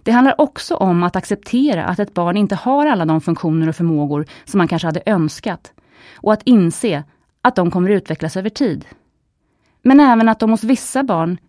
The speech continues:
kanske alltid kommer att vara nedsatta. Och det handlar om att arbeta med sig själv samtidigt som man nyfiket lyssnar på sitt barn.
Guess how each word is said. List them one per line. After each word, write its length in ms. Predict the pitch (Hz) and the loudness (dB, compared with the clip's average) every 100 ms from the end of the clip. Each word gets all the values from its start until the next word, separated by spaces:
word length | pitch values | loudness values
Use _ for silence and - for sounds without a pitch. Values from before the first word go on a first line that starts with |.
| - | -4
kanske 200 | 220 - - | -4 -4 -2
alltid 440 | 285 190 - 277 | -2 -2 -4 -2
kommer 200 | 269 214 | 2 2
att 60 | 202 | 2
vara 160 | 180 | 0
nedsatta. 640 | 175 190 147 262 - - 143 _ _ _ _ _ _ _ _ _ _ _ _ _ _ | 0 -2 -4 -8 -8 -10 -10 _ _ _ _ _ _ _ _ _ _ _ _ _ _
Och 140 | - 240 | -4 -2
det 60 | |
handlar 360 | 254 285 254 240 | 2 4 4 4
om 180 | 190 190 | 2 0
att 120 | - | 0
arbeta 440 | 240 214 196 214 226 | 0 2 0 0 0
med 120 | 233 | 0
sig 140 | 240 | -2
själv 400 | - 170 170 180 | -4 -6 -6 -8
samtidigt 760 | - - 226 175 - 233 190 165 | -6 0 2 0 -2 -4 -4 -4
som 120 | 185 | -4
man 200 | 185 190 | 0 2
nyfiket 760 | 202 165 - 202 180 160 - 180 | 2 0 -2 -4 -4 -8 -10 -6
lyssnar 420 | 180 - - 170 | -6 -6 -8 -6
på 100 | 165 | -8
sitt 200 | 147 - | -14 -10
barn. 300 | 202 165 | -8 -8